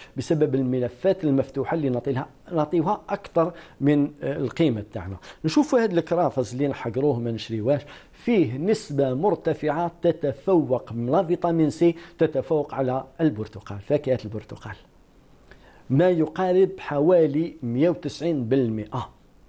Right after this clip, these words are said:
ما يقارب مية وتسعين بالمئة. لهنا شريطة، يعني، نتكلموا، نفتحوا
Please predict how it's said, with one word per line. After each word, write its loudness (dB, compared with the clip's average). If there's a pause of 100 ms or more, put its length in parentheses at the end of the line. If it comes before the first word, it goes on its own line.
ما 4
يقارب -2
مية 2
وتسعين -2
بالمئة. -4 (260)
لهنا 0
شريطة، 0
يعني، -4
نتكلموا، -2
نفتحوا -12